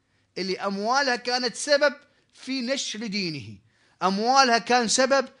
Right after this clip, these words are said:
في نجاح نبوة النبي ونجاح بعثة النبي، كلها بأموالها. وإحنا اليوم لما يصير عندنا خمس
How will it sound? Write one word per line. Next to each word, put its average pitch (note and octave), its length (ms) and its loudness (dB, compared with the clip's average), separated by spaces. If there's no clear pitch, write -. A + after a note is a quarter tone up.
في B3 540 -4
نجاح F#3 600 0
نبوة F3+ 440 -2
النبي D3 520 -8
ونجاح E3+ 440 2
بعثة D3 400 -6
النبي، G#2+ 340 -12
كلها D#4 200 -10
بأموالها. C#4 480 -14
وإحنا G#3 320 -8
اليوم G#3 260 -6
لما F#3 160 -6
يصير F#3 280 -10
عندنا F3+ 320 -12
خمس - 520 -14